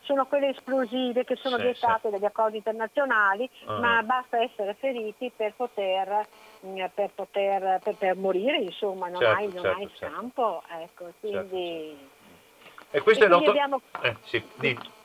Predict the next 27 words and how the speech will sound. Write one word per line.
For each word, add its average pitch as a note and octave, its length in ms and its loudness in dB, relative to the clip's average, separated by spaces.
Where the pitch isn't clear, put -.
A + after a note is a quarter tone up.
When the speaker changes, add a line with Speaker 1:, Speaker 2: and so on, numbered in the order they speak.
Speaker 2:
parla, A2+ 220 4
parla F#2+ 220 2
pure, E2+ 260 -8
sì. - 80 -20
Speaker 1:
No, C4 260 2
in A#3 160 -6
questo D#4 320 0
caso G#3+ 400 0
però B3+ 380 2
io, A3 280 -2
no, A3 540 -2
volevo A#3+ 240 0
sottolineare A3 800 0
che A#3 160 -8
comunque G3 800 -4
le A#3+ 220 -2
donne G#3 500 0
rimangono G#3+ 640 -2
le A#3 160 2
referenti G3 840 -4
privilegiate G3 1080 -2
nel D4 240 -2
caso A3+ 360 0
delle A3+ 240 -4
diserzioni A3 680 -6
della E3 300 -6
R D#3 140 -12